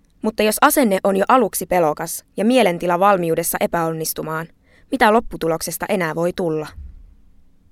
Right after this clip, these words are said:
Epäonnistumisen pelko johtaa helposti alisuoriutumiseen, vitkutteluun ja asioiden lykkäämiseen sekä riskinoton vähentämiseen.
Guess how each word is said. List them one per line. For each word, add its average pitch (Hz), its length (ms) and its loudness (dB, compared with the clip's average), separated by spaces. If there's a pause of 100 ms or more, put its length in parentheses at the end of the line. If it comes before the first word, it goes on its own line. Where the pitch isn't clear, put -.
(220)
Epäonnistumisen 185 840 2
pelko 170 360 2 (180)
johtaa 190 300 -4
helposti 190 440 -2
alisuoriutumiseen, 160 1200 -2 (320)
vitkutteluun 180 800 0 (280)
ja 233 80 -2
asioiden 175 440 0
lykkäämiseen 160 840 -4 (340)
sekä 226 240 0
riskinoton 226 640 0
vähentämiseen. 175 800 -6